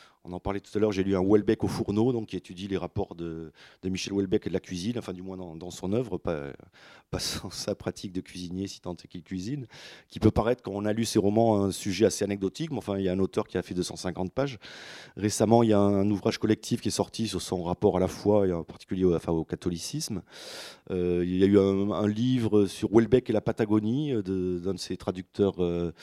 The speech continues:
euh, espagnol, je crois, ou, enfin, ou sud-américain, plus exactement. Enfin, voilà, on a écrit sur, euh, Michel Houellebecq à peu près tous les angles,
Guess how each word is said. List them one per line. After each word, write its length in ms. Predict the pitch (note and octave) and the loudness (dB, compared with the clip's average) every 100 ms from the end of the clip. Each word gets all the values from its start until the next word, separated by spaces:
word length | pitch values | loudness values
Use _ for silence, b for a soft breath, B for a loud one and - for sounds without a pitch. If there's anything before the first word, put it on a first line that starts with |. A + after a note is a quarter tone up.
| B B B B - | B B B B -12
euh, 220 | D2 D2+ | -8 -6
espagnol, 500 | D#2 - D#2+ E2+ G#2 | -6 -6 -4 0 -2
je 60 | F2+ | -2
crois, 140 | G#2+ | -2
ou, 40 | F#2+ | -4
enfin, 160 | F2 | -4
ou 80 | D#2 | -10
sud-américain, 640 | - F#2 F2 E2+ E2 G#2 B2 | -6 -2 -2 -2 -2 -2 -2
plus 200 | G2+ F2+ | -2 -2
exactement. 580 | E2+ - F2+ G#2 C3 - B B - | -4 -4 0 0 0 -6 B B 4
Enfin, 140 | G2+ | 8
voilà, 240 | G2+ G2+ F#2 | 10 10 8
on 100 | G2+ | 6
a 60 | |
écrit 260 | G#2+ - B2+ | 4 2 -2
sur, 300 | - G#2+ G2 | 0 4 6
euh, 300 | F#2+ F#2 F2+ | 6 4 2
Michel 240 | F2+ G#2+ | -2 0
Houellebecq 400 | G2+ G2+ G2+ A2+ | 4 4 4 2
à 60 | F#2 | 2
peu 100 | F#2 | -2
près 180 | - G#2 | -2 -4
tous 220 | - B2+ | 0 2
les 220 | A2+ G2+ | 4 4
angles, 300 | C#3 C#3+ G2+ | 2 2 -2